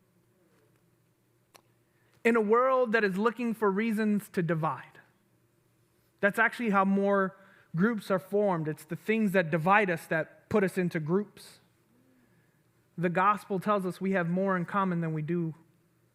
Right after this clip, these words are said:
in difference. We have a God who made us intentionally to be with one another intentionally.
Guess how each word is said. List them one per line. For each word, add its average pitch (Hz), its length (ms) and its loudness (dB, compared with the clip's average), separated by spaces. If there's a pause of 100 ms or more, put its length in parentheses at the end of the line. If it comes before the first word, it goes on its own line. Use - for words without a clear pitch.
(640)
in 151 120 -4
difference. 139 440 -8 (3000)
We 170 140 -4
have 170 100 -4
a 160 40 -4
God 165 340 -4
who 160 120 -4
made 147 280 -4
us 139 160 -14
intentionally 139 760 -14 (720)
to 165 100 -6
be 165 260 -2
with 160 240 -6
one 147 160 -6
another 139 320 -8
intentionally. 147 920 -12